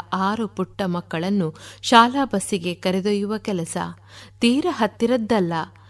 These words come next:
ಸಿನಿಮಾ ಥಿಯೇಟರ್ನಿಂದ ನಾಲ್ಕು ಮಾರು ದೂರ ನಡೆದರೆ ಎರಡು ಮನೆ,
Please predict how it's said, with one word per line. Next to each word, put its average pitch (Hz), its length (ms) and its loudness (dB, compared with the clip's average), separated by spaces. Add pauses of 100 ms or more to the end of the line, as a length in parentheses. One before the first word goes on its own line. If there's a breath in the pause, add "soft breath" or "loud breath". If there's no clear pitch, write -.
(320 loud breath)
ಸಿನಿಮಾ 254 440 8
ಥಿಯೇಟರ್ನಿಂದ 190 720 2 (120)
ನಾಲ್ಕು 208 480 2
ಮಾರು 190 400 2
ದೂರ 190 220 2
ನಡೆದರೆ 175 500 0
ಎರಡು 214 480 0
ಮನೆ, 175 300 -2